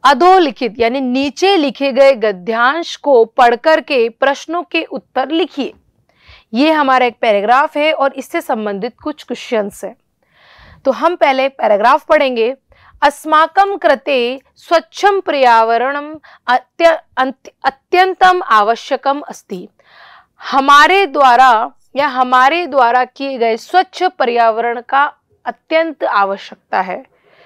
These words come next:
ठीक है, "वृक्षा पर्यावरणं निर्मलं कुर्वन्ति।" वृक्ष पर्यावरण को निर्मल यानी स्वच्छ करते हैं। ये एक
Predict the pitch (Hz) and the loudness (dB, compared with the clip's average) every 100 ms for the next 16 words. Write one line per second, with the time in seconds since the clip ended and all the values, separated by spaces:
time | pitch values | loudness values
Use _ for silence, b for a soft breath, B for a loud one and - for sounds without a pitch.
0 | b b - 320 311 311 349 _ _ _ | b b -4 -4 -4 -8 -10 _ _ _
1 | _ _ _ 185 208 294 - - 381 403 | _ _ _ -6 0 0 -2 0 4 4
2 | 392 294 262 262 262 262 262 277 311 247 | 2 0 2 2 2 -2 -4 -8 -8 -4
3 | 220 214 226 262 277 226 202 196 185 202 | -4 -2 -2 -4 -6 -10 -8 -10 -10 -14
4 | 190 - b b 170 294 381 - - 403 | -16 -18 b b -4 0 0 -2 -6 -6
5 | 359 240 226 220 220 233 247 240 277 285 | -2 -2 0 0 0 -2 -6 -8 -8 -6
6 | 226 220 240 254 320 302 220 _ _ - | -4 -4 -2 0 2 2 -2 _ _ -10
7 | 214 208 226 294 - 254 269 - 330 247 | -6 -6 -6 -12 -10 -6 -6 -6 -10 -4
8 | 220 - 180 185 190 240 _ _ _ _ | -6 -6 -14 -14 -16 -20 _ _ _ _
9 | _ _ _ _ _ _ - _ _ _ | _ _ _ _ _ _ -20 _ _ _
10 | _ _ _ _ _ - _ _ _ _ | _ _ _ _ _ -20 _ _ _ _
11 | b b b b - 202 233 320 247 247 | b b b b -8 -4 0 0 -2 -6
12 | 285 277 | -8 -10